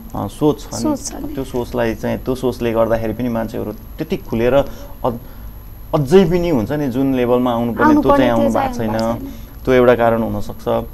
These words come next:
Speaker 1: विभिन्न कारणहरू हुनसक्छन्। अब एउटा त, उम्, जनशक्तिको अभाव पनि भन्छु
Speaker 2: अभाव छ,
Speaker 1: मैले। अलि
Speaker 2: हजुर।
Speaker 1: बल्ल जनशक्ति उत्पादन हुँदैछ।
Speaker 2: हुँदैछ।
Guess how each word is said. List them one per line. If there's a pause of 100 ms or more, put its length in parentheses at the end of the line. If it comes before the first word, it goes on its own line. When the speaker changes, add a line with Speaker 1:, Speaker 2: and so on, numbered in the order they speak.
(200)
Speaker 1:
विभिन्न
कारणहरू
हुनसक्छन्।
अब
एउटा
त,
उम्,
जनशक्तिको
अभाव
पनि
भन्छु
Speaker 2:
अभाव
छ,
Speaker 1:
मैले।
अलि
Speaker 2:
हजुर।
Speaker 1:
बल्ल
जनशक्ति
उत्पादन
हुँदैछ।
Speaker 2:
हुँदैछ।